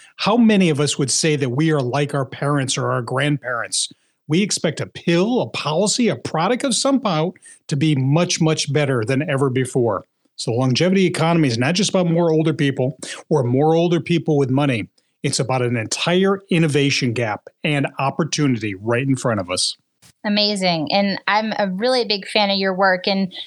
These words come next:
Speaker 2: digging a little bit deeper on what you're working on today at the Age Lab. And with that,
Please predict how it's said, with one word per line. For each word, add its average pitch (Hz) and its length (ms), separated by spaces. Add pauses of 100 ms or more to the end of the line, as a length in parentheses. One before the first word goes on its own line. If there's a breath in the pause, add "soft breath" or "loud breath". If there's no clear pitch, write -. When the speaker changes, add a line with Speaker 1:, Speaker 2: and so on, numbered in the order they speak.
(120 loud breath)
Speaker 2:
digging 349 260
a 330 60
little 285 200
bit 233 180
deeper 247 320
on 202 200
what 208 160
you're 214 140
working 202 320
on 190 180
today 202 540
at 185 140
the - 160
Age 202 280
Lab. 165 360 (360 soft breath)
And 196 440
with 254 240 (100)
that, 190 320